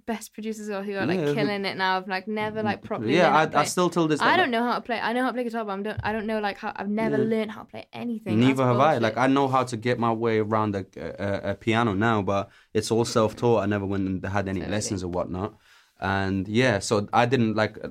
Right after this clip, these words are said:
Speaker 2: at them times, I was just, like, I wasn't really good at, at playing piano, and I wasn't really good at making music. I was trying my hardest, obviously, but who is when you're first starting out,
Speaker 1: Yeah, yeah, yeah.
Speaker 2: you know? And,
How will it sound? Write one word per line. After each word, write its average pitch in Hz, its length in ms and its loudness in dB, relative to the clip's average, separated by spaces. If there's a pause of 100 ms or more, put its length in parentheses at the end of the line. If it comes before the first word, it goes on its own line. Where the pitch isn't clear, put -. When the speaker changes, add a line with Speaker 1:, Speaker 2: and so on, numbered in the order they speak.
Speaker 2:
at 104 180 -4
them 120 180 4
times, 107 380 0
I 101 60 2
was 101 200 0
just, 104 200 -4
like, 104 240 -2 (480)
I 98 40 4
wasn't 107 280 2
really 98 200 0
good 120 240 4
at, 107 200 2
at 92 180 -6 (220)
playing 101 320 -2
piano, 117 320 2
and 101 100 2
I - 20 0
wasn't 104 280 0
really 104 200 2
good 98 180 0
at 87 120 0
making 92 380 -2
music. 104 440 0 (240)
I 98 60 2
was 101 160 -2
trying 113 260 2
my 92 140 0
hardest, 107 440 0
obviously, 98 300 -4
but 90 160 -4
who 110 280 2
is 113 180 4
when 95 160 0
you're 95 120 -2
first 113 280 0
starting - 320 -2
out, 120 160 2
Speaker 1:
Yeah, - 120 -10
yeah, 60 260 -14
yeah. - 120 -20
Speaker 2:
you 98 80 -2
know? 113 320 0 (280)
And, 104 520 0